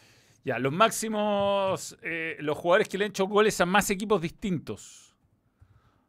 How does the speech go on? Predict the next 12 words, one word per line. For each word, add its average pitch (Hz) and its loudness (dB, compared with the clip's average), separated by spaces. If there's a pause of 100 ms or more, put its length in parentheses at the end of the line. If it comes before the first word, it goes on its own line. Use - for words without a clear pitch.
(160)
Ronaldo 175 4
a 151 8
ochenta, 165 0 (280)
Ibrahimovic 151 0
a 139 0
ochenta, 151 -2 (440)
Klinsmann 170 -2
a 139 -2
setenta 135 -6
y - -8
cinco. 170 -10 (2000)
Em, 101 -6